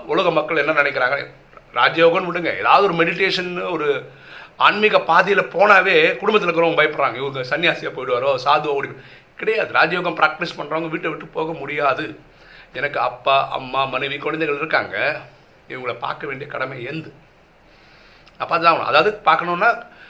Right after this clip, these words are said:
பரமாத்மா எல்லாம் பண்றார். செய்பவர், செய்விப்பவர் தான். டூயர் அவர் தான். என்னை வந்து ட்ரஸ்டியா வச்சிருக்க, நீ பா-, ஒரு, ஒரு, ஒரு நிர்வாகி மாதிரி இருந்து பார்த்துக்கோன்னு சொல்றார். அவ்வளவுதான்.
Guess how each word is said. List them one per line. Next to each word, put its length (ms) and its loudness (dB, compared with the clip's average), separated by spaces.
பரமாத்மா 500 2
எல்லாம் 280 6
பண்றார். 180 2
செய்பவர், 500 0
செய்விப்பவர் 540 0
தான். 200 -2
டூயர் 380 2
அவர் 140 -2
தான். 200 -2
என்னை 240 2
வந்து 180 0
ட்ரஸ்டியா 420 0
வச்சிருக்க, 240 -4
நீ 80 -2
பா-, 300 -4
ஒரு, 160 -6
ஒரு, 200 -2
ஒரு 220 -4
நிர்வாகி 480 2
மாதிரி 220 -2
இருந்து 320 -6
பார்த்துக்கோன்னு 440 -4
சொல்றார். 280 -10
அவ்வளவுதான். 520 -6